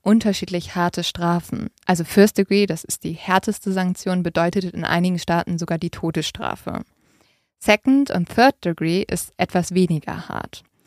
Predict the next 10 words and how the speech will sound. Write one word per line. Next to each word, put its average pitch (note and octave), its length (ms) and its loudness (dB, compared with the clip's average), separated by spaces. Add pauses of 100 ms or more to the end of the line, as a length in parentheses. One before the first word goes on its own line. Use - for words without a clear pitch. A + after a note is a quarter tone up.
(400)
Es - 140 -4
wurden G#3 320 8
diese F#3 440 2
verschiedenen G3 560 2
Abstufungen G#3 540 4
und F3+ 120 -2
Einteilungen F#3+ 560 0
eingeführt, B3 720 4 (440)
da F#3 100 4
ja F3+ 220 6